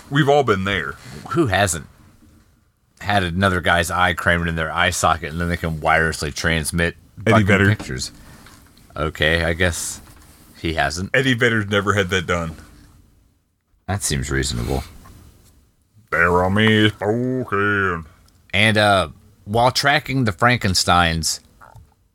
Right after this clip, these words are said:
Speaker 2: he has a eye fit, the protagonist does.
Speaker 1: I like eye fits. They're
Speaker 2: Yeah.
Speaker 1: arousing.
Speaker 2: Yeah, it's a weird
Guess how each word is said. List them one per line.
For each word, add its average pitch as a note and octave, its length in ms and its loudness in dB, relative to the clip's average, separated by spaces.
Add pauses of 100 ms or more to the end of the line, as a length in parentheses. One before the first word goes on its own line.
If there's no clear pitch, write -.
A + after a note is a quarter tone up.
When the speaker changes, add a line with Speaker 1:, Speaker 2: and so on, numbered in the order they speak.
(520)
Speaker 2:
he A2 120 2
has A#2 260 4
a F#2 260 2 (460)
eye A#2 240 4
fit, F2 360 2 (800)
the D#2+ 80 -10
protagonist E2 600 0
does. - 100 2
Speaker 1:
I B2 40 6
like B2 260 2
eye G2+ 200 0
fits. - 500 -12 (320)
They're G2+ 180 0
Speaker 2:
Yeah. F2+ 140 2
Speaker 1:
arousing. F2+ 420 0 (2000)
Speaker 2:
Yeah, A2 240 4
it's E2+ 160 -2
a F#2+ 60 -6
weird G#2 460 0